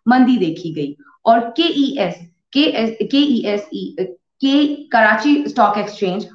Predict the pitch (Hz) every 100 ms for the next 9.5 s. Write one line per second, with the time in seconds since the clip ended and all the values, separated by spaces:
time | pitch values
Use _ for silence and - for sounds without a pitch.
0 | 247 262 302 220 214 190 185 180 - _
1 | _ - 285 330 330 254 240 - 214 214
2 | 214 - 196 208 214 175 156 156 - _
3 | _ 240 240 240 240 277 285 269 262 277
4 | 269 - 240 240 269 269 247 247 285 285
5 | 208 185 185 - 196 170 165 156 156 139
6 | - _ _ _ _ _ _ _ _ -
7 | 277 285 285 311 320 302 247 262 262 254
8 | 247 247 302 311 240 208 202 196 196 185
9 | 175 196 214 220